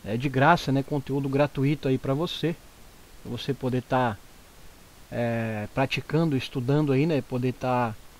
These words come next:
adentrando nesse mercado. Deixa o teu like lá também no final, se você gostar do vídeo. É, se você também não gostar, no final do vídeo pode tirar o teu like, pode tirar a tua inscrição. Eu vou compreender perfeitamente, não tem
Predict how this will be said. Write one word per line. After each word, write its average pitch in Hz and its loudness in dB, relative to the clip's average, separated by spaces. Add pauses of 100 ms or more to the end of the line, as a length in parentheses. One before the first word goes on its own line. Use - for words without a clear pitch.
(300)
adentrando 135 4
nesse 131 2
mercado. 147 2 (120)
Deixa 170 4
o 165 2
teu 165 6
like 151 8
lá 143 8
também 139 4
no 160 2
final, 165 6
se - -4
você 131 -2
gostar 131 0
do 151 -2
vídeo. 143 0 (960)
É, 110 -2
se - -10
você 151 0
também 151 2
não 147 2
gostar, 170 4 (140)
no 135 0
final 147 2
do 147 0
vídeo 143 -2
pode 143 4
tirar 135 0
o 139 4
teu 139 -2
like, 135 0
pode 139 0
tirar 135 0
a 147 4
tua 135 -2
inscrição. 156 -4
Eu 135 0
vou 135 0
compreender 139 0 (100)
perfeitamente, 151 0
não 131 -2
tem 147 -2